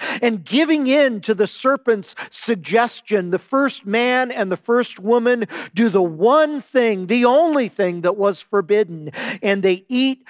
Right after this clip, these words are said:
of the fruit of the tree of the knowledge of good and evil. Their eyes are opened and they experience evil.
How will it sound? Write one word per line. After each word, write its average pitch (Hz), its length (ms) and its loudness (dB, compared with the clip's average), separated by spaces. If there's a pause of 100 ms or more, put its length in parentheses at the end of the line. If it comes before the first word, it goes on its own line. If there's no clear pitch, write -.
(180)
of 175 180 0
the 151 100 -6
fruit 240 400 -2
of 208 100 0
the 175 100 -2
tree 254 300 -2
of 214 60 2
the 180 80 -2
knowledge 196 500 0
of 135 120 -14
good 202 180 2
and 185 120 -6
evil. 226 320 2
Their 160 200 -2
eyes 226 380 0
are 190 160 2
opened 190 380 0
and 170 160 -2
they 190 260 0
experience 165 1200 -4
evil. 131 500 -16